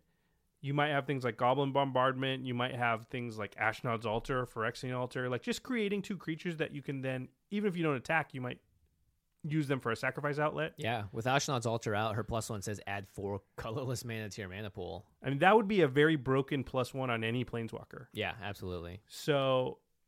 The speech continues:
Speaker 1: um, I don't know. I think Chandra's gonna go in a whole bunch of red decks, and I think she's awesome.
Speaker 2: Absolutely. Okay, next up we have an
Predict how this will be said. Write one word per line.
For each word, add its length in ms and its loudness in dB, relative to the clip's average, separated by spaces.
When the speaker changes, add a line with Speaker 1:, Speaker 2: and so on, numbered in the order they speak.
Speaker 1:
um, 640 -4
I 160 0
don't 100 4
know. 180 4
I 60 -2
think 200 2
Chandra's 360 4
gonna 140 2
go 160 2
in 40 2
a 100 0
whole 500 8
bunch 240 2
of 60 -2
red 160 0
decks, 300 0
and 140 -6
I 100 -4
think 400 -8
she's 200 -10
awesome. 280 -6
Speaker 2:
Absolutely. 640 -2
Okay, 180 -2
next 240 0
up 60 2
we 120 2
have 100 2
an 100 -2